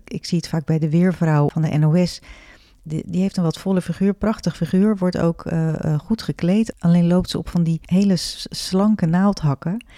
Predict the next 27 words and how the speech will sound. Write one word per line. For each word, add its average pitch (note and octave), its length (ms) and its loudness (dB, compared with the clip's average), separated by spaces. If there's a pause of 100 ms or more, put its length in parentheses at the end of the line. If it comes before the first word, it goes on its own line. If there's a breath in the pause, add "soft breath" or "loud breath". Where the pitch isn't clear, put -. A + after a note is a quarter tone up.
(240 loud breath)
En F#3 260 2 (120)
dat G3+ 260 -2
matcht F#3+ 360 2
gewoon E3+ 220 2
niet F#3+ 180 2
goed G#3 220 -2
met F3 180 0
haar D#3 320 -2 (140)
postuur. D3+ 680 0
Dus D#3+ 240 -4
een, F3 220 2
een F3 280 0
iets G3 120 -4
bredere F3+ 360 2
hak E3 180 0
zou F3 160 -2
gewoon E3+ 180 2
veel G3+ 200 0
beter D#3+ 340 0
matchen. F#3 380 0
Want D3+ 120 -2
dat, F3 180 -2
je E3 220 -4
wil F#3+ 160 4
uiteindelijk E3+ 580 2
dat C#3+ 160 -2
mensen D3+ 460 -2